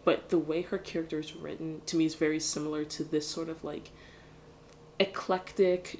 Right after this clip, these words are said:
just, like, again, just, like, instinctive, like, she just does everything based on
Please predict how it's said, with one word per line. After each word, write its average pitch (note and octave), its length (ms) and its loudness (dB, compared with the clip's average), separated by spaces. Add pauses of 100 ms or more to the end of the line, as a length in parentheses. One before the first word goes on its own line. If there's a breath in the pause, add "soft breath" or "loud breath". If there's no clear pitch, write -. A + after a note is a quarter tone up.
just, - 340 0
like, D3+ 260 -6 (180)
again, F3 360 6
just, E3 160 -4
like, E3 180 -2
instinctive, E3+ 720 0
like, D#3 120 0
she - 140 -6
just D#3 200 -4
does D#3+ 300 0
everything D#3 480 -2
based D3+ 320 -4
on D3 280 -6